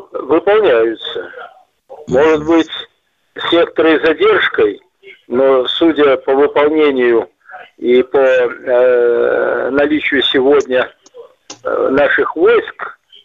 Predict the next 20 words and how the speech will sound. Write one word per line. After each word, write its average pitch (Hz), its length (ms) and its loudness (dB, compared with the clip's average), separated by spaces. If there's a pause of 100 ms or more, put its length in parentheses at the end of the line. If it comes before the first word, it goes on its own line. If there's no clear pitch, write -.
(240)
э, 104 500 -4 (100)
по 131 260 4
результатам 127 720 0
их 120 160 2
боевых 127 420 0
действий, 113 540 -2
скажу, 123 340 -2
что, - 360 0 (640)
может 123 360 0
быть, 127 280 0
с - 80 -14
большим 131 520 2
трудом, 139 600 0 (720)
но 110 220 0
задачи 120 560 0
выполняются 123 1000 0 (180)
вовремя. 92 760 -2 (1040)
Это 123 520 0
первое. 123 260 2 (400)
Второе. 117 540 0